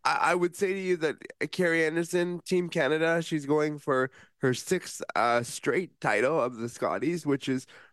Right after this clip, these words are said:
really unbelievable. And a lot of people will sit and say, "Why is she so successful?" Well, the answer to that question is because her team has stayed together for two quadrennials, for the better part of two quadrennials. And because of that, they've just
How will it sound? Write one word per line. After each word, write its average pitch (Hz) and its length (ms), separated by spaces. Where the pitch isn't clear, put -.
really 190 320
unbelievable. 156 720
And 185 100
a 185 40
lot 214 160
of 220 60
people 175 260
will 165 80
sit 143 200
and 165 100
say, 156 280
"Why 131 340
is 170 120
she 170 180
so 156 200
successful?" 151 720
Well, 165 140
the 170 180
answer 185 240
to 156 60
that 147 180
question 160 320
is 143 120
because 143 380
her 180 160
team 190 340
has 151 180
stayed 147 300
together 131 420
for 127 320
two 190 600
quadrennials, 151 840
for - 160
the 120 100
better 117 220
part 120 260
of 110 140
two - 140
quadrennials. 139 640
And 170 200
because 170 340
of 175 100
that, 156 280
they've 147 220
just 165 260